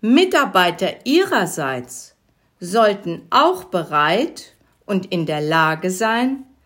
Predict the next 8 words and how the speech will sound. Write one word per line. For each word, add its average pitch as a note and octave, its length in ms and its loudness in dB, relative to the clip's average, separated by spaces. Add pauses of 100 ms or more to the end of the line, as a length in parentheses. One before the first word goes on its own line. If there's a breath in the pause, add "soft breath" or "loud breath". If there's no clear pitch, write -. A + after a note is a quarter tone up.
(280 soft breath)
sich B3 420 -4
auf F3+ 200 0
die E3 160 -6
neue A#3+ 580 0 (280)
und E3+ 240 -4
dynamische A#3 840 0
Arbeit E3 600 -2
einzulassen, G#3+ 1040 -2